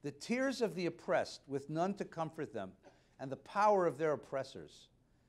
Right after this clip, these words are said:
And I accounted those who died long since more fortunate than those who are still living." He says, when you look at the misery of the world and how, and, and, and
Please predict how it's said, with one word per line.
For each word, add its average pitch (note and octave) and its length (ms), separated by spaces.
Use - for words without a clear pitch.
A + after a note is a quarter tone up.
And C3+ 120
I D3+ 80
accounted G3 560
those F3 240
who D#3+ 80
died D#3 320
long E3 300
since G#3 460
more D#3 160
fortunate F3 560
than D3 140
those D3 240
who C#3 80
are B2 100
still A#2+ 280
living." F2+ 260
He C3 60
says, D3+ 200
when E3 160
you E3+ 100
look A#3 160
at A#3 120
the F3+ 80
misery E3 400
of G#2+ 100
the A#2+ 80
world C3+ 320
and C#3 140
how, D3 240
and, C3+ 180
and, C#3+ 240
and C3+ 220